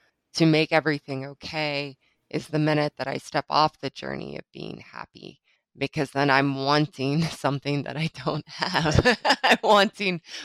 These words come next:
my life to be different than what it is instead of embracing it for what it is, again, to grow and learn and to become the best version of ourselves, that we, we don't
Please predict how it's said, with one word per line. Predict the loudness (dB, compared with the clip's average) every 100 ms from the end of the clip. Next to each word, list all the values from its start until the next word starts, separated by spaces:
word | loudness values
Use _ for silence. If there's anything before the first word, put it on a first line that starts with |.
| 0
my | 4 6
life | 6 4 4 2
to | 2
be | 4
different | 4 0 0 -2 -2 -4 _ _ _ 4
than | 4 6
what | 2
it | 2 0
is | 2 4 2 -2
instead | -10 -6 -2 0
of | -2
embracing | -4 -6 -4 -4 -4 -8 -6
it | -8 -10 -6
for | 2 4 4
what | 0
it | -4 -10
is, | -10 -10 -12 -20 _ _ _
again, | -12 0 2 2 2
to | 0 0 -2
grow | -6 -8
and | -6 -6
learn | -6 -4 -6 -8 _ _ _ -6
and | -4 -2
to | -4
become | -4 -4 -4 -2
the | 0
best | 0 0
version | -2 -2 2 0
of | 0
ourselves, | -4 -8 -8 -10 -10 -12 -8
that | -8 -6
we, | -6 -6 -6
we | -8
don't | 2 6 6